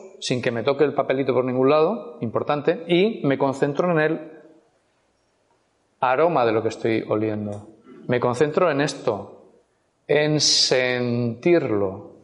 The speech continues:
sentirlo. Nosotros trabajamos sintiendo los aceites esenciales, no examinándolos con microscopio,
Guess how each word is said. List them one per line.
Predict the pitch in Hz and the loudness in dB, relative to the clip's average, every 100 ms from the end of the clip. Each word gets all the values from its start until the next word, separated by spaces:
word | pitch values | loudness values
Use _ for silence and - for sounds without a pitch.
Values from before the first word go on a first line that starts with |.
| _ _ _ _ _ _ _ | _ _ _ _ _ _ _
sentirlo. | - - 143 131 127 117 170 156 127 107 101 - - - - | -2 0 2 2 0 2 2 4 2 0 -2 -12 -20 -14 -6
Nosotros | 123 147 - | -2 0 2
trabajamos | 214 160 160 170 185 - | 2 2 2 0 0 0
sintiendo | 160 143 135 170 170 135 | 0 0 0 0 2 0
los | 117 | 0
aceites | 113 120 110 113 | -2 -4 0 -2
esenciales, | - 110 113 104 107 - - - - | -2 -4 -2 -2 -4 -10 -20 -20 -4
no | 139 151 180 | 2 4 4
examinándolos | 190 - 175 160 160 165 156 156 151 | 2 2 2 2 2 2 2 2 2
con | - 147 139 | 0 0 0
microscopio, | 135 131 120 - 139 - 101 - | 0 0 -2 -2 -2 -2 -6 -6